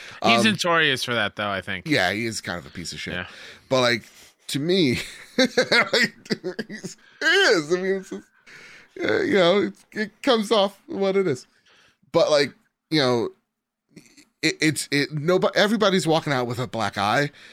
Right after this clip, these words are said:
Speaker 2: and nobody's happy about the, the end result, is what I, I can, I get out of this. What, what about you, Travis?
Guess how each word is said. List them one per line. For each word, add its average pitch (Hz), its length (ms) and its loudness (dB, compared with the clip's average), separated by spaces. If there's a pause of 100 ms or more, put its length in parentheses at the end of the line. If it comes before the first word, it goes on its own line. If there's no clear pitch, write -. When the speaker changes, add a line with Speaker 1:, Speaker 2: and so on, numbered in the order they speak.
(180)
Speaker 2:
and 120 220 0
nobody's 131 440 0
happy 110 280 -2
about 98 280 -4
the, 90 220 -6
the 87 200 -8
end 85 120 -8
result, 82 360 -12 (420)
is 101 100 -10
what 113 140 -2
I, 98 300 0
I 104 180 -2
can, 80 340 -16 (800)
I 110 120 2
get 80 180 -6
out - 160 -12
of 57 120 -16
this. - 160 -14
What, 104 300 -8
what 117 100 -6
about 98 200 -8
you, 76 80 -16
Travis? 73 360 -18